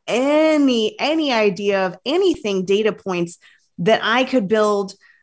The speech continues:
um, any kind of idea of who you are, trustability, likability, authority?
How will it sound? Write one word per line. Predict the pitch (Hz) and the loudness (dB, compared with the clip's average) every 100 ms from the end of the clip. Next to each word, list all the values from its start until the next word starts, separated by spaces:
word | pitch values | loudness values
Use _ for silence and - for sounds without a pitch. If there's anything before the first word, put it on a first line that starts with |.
| - | -2
um, | 208 190 180 175 226 | 2 4 2 -2 -2
any | 262 269 | -2 -2
kind | - 233 | -4 -2
of | 196 175 _ - | -4 -6 _ -6
idea | 185 202 190 214 | -2 0 0 0
of | 190 | 0
who | - 254 | -2 -2
you | 240 226 | 0 2
are, | 214 202 196 190 | 4 4 2 0
trustability, | 190 233 226 - 202 214 202 196 196 | -4 -6 -6 -6 -2 -2 0 -2 -2
likability, | 180 202 208 196 202 190 190 | 0 -2 -2 -4 -4 -2 -2
authority? | 190 180 190 185 180 180 180 180 | -4 -4 -4 -2 -2 0 -2 -4